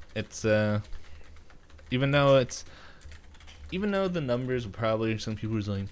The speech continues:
"Oh, that's not a big number." It's like, "Hey, you know what? We have a consistent number." I don't, I didn't, YouTube t-, took too long to load, so I don't know. Okay, hold up. Now it's prob-, since I mentioned it,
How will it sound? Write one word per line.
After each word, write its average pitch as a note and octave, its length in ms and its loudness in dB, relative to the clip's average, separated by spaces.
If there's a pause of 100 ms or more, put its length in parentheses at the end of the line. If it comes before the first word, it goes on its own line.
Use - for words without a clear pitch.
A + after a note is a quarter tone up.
"Oh, A#3+ 160 2
that's G#3+ 260 0
not C#4 120 2
a A#3 80 4
big F3 220 2
number." D#3+ 360 0
It's B2+ 220 -8
like, B2+ 160 -4
"Hey, D#3 160 -6
you G#2+ 120 -4
know A2+ 140 -2
what? B2 320 -6 (100)
We B2 140 -4
have C3+ 160 -4
a B2+ 40 -4
consistent - 580 -8
number." D#2+ 300 -10 (1080)
I A#2+ 140 6
don't, C#3 240 2 (100)
I A#2+ 60 4
didn't, B2+ 300 2 (260)
YouTube B2 380 6
t-, - 340 6
took A2 220 2
too A2+ 160 -2
long G#2+ 200 2
to G#2 120 -4
load, F#2 260 2
so G#2 160 0
I G#2 120 0
don't G#2 200 -4
know. G2 320 -6 (1000)
Okay, D2+ 280 -6
hold E2+ 160 -8
up. D#2 220 -6
Now F#2 260 -2
it's F#2 120 -4
prob-, F2+ 340 -4
since G#2 240 -4
I F#2+ 60 0
mentioned F2+ 500 -6
it, F#2 180 -6